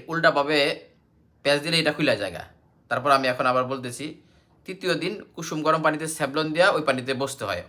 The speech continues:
অথবা ব্যান্ডেজটা ভিজাইতে হয়। ভিজানোর পরে হাত দিয়া দইরা, বাচ্চাকে কেউ ধরবো, আর বাকিটা হাত দিয়া দইরা উল্টাভাবে প্যাচ করলেই নিচ থেকে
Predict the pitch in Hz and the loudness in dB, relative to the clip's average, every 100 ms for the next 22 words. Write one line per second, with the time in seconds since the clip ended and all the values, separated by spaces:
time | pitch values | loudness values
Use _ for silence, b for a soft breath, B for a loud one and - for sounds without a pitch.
0 | 110 135 151 143 139 127 127 120 127 101 | -8 0 2 2 0 -6 -6 -6 -6 -6
1 | 92 - b b b b 107 123 151 160 | -8 -12 b b b b -10 2 2 2
2 | 165 160 156 180 - - _ _ - 147 | 2 4 4 4 -2 -18 _ _ -2 0
3 | 143 175 175 143 135 107 90 - - - | 2 2 4 4 0 0 -2 -10 -20 -20
4 | - 123 - 131 139 160 160 156 135 143 | -2 -2 0 -4 -2 -4 -2 -4 -2 -2
5 | 175 202 - - 120 120 131 147 147 131 | 0 -2 -2 2 2 4 0 0 2 2
6 | 127 123 143 160 151 147 156 185 175 185 | 2 -2 2 2 4 2 4 4 4 2
7 | 180 165 151 165 160 - - 175 175 247 | 6 6 4 -2 -2 -4 -6 -2 -2 -4
8 | - _ _ _ _ 151 170 - 160 | -10 _ _ _ _ -8 -8 -4 -2